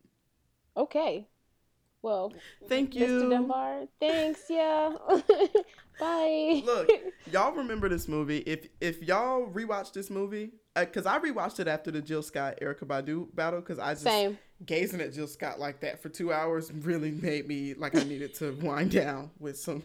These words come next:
Speaker 2: <laughs>
Speaker 1: I see all the memes of seeing, like, and now I see why, uh, Mike was trifling, just ha-, made me go back and rewatch. I said, "Oh, this is,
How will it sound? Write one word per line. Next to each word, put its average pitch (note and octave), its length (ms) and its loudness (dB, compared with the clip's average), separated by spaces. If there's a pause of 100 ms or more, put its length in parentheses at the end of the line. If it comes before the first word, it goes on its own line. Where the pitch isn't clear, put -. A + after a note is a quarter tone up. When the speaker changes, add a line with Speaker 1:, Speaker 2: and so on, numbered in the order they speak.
(120)
Speaker 2:
<laughs> C4 120 -2
Speaker 1:
I D#4 100 4
see - 220 -4
all C4+ 180 6
the D4 100 2
memes B3 440 0
of G#3+ 100 0
seeing, A3 340 0
like, F#3+ 180 -2
and G#3 80 -4
now D#4 140 0
I C#4+ 140 4
see A#3+ 320 -4
why, F#3 420 -2 (240)
uh, E3 460 0 (320)
Mike G#3 320 2 (120)
was A3 220 0
trifling, G3 520 2
just F#3+ 120 -8
ha-, A#3+ 140 -4
made G#3+ 180 2
me G3+ 120 0
go G3 140 -4
back F3 240 -8
and F3 80 -12
rewatch. F3 340 -8
I C4 60 -8
said, - 200 -8
"Oh, E4+ 100 2
this G4+ 220 -2
is, C#4 140 -8